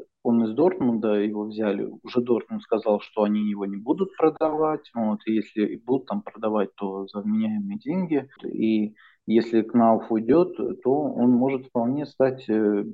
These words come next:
ну, безальтернативным основным правым защитником. Вот. Хотя сам Эбимбе говорит, что, м, ну, э, он очень любит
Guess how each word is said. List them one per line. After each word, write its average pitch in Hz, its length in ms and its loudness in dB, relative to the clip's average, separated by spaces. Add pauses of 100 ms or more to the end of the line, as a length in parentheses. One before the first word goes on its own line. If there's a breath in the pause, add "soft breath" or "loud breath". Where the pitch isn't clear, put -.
(140)
ну, 135 180 2
безальтернативным 117 1200 0
основным 113 500 -4
правым 117 280 0
защитником. - 720 -10
Вот. 104 200 -4 (300 soft breath)
Хотя 180 680 4 (220)
сам 131 560 2
Эбимбе 120 720 2
говорит, 127 540 0
что, 131 480 -2 (720)
м, 110 380 -2
ну, 135 380 0 (120)
э, 110 460 0 (200)
он 127 300 4
очень 123 300 -2
любит 110 340 0